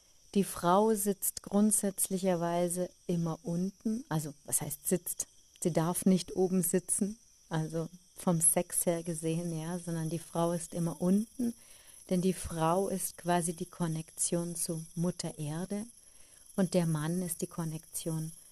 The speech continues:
die Verbindung zum Universum. Also der Mann wird beim Sex bei den Kogis immer oben sein. Das hört sich etwas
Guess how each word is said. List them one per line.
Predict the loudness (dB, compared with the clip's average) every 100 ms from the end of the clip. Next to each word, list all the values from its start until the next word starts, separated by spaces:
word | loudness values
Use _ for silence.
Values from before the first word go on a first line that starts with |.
| -20 -8
die | -6
Verbindung | -2 -2 2 2 2 0 -4 -6 -10 -18 -20 -20 -10
zum | -4 -2
Universum. | -2 -2 0 0 -2 -4 -8
Also | -8 -6 -2
der | 2
Mann | 2 2 2 2
wird | 0 -4
beim | -4 -2
Sex | 2 2 0 -6 -8
bei | -8
den | -6 -8 -8
Kogis | -8 -6 -6 -8 -4
immer | 2 4 2 0
oben | -2 -2 -4
sein. | -4 -8 -12 -16 -18 -20 -20 -20 -20 -20 -20 -20 -20 -20 -14 -2
Das | 0 4
hört | 4 2
sich | 0 0
etwas | 2 0 -2 -2